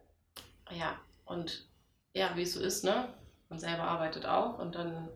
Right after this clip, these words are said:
hat man noch andere Verpflichtungen und Sachen, die man gerne machen möchte. Und ja, wer kennt's nicht?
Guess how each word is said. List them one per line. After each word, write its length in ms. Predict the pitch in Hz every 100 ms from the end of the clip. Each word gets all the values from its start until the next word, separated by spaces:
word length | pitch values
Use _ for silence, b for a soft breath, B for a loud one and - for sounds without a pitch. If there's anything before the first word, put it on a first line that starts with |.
| - - _ 180
hat 140 | 185
man 120 | 175
noch 120 | 170
andere 400 | 170 185 185 190
Verpflichtungen 840 | 190 185 - 202 208 196 190 196 190
und 300 | 180 185 180
Sachen, 340 | - 185 190
die 120 | 185
man 160 | 185 175
gerne 180 | 175 180
machen 280 | 170 196 185
möchte. 500 | 185 - 190 190 190
Und 360 | 165 165 - -
ja, 140 | 156 160
wer 80 | 165
kennt's 300 | 170 180 180
nicht? 240 | 226 240